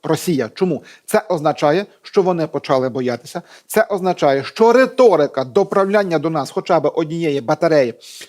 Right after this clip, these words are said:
томогавків почала працювати, тобто з'явився по-справжньому серйозний тиск на них. Я неодноразово в цій студії розбирав самі томогавки, але ще один штрих маю провести, бо його не проводив.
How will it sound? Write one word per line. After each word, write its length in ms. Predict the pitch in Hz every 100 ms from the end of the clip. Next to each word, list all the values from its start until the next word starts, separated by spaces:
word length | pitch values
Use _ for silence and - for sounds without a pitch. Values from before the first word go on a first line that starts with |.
| _
томогавків 680 | - 220 175 147 160 160 233 _ _ _
почала 680 | 233 214 - 220 214 226 220
працювати, 840 | 220 214 202 - 214 214 160 131 -
тобто 220 | 160 165
з'явився 560 | 131 160 165 196 208
по-справжньому 760 | 202 156 - 165 170 156 175 165 - -
серйозний 680 | - - 156 156 175 170 165
тиск 300 | 160 160 -
на 80 | 170
них. 200 | 131 - - -
Я 180 | 254
неодноразово 680 | 320 254 208 190 190 196 214
в 20 |
цій 140 | 190 165
студії 360 | - 156 160
розбирав 520 | 160 202 156 180 151 147
самі 220 | 180 208
томогавки, 560 | 220 226 208 226 226 -
але 200 | 165 151
ще 140 | 220
один 180 | 208 175
штрих 360 | - 208 202
маю 240 | 180 170 156
провести, 380 | 143 160 196 151
бо 120 | 151
його 240 | 143 160
не 220 | 139 165
проводив. 440 | 165 170 147 117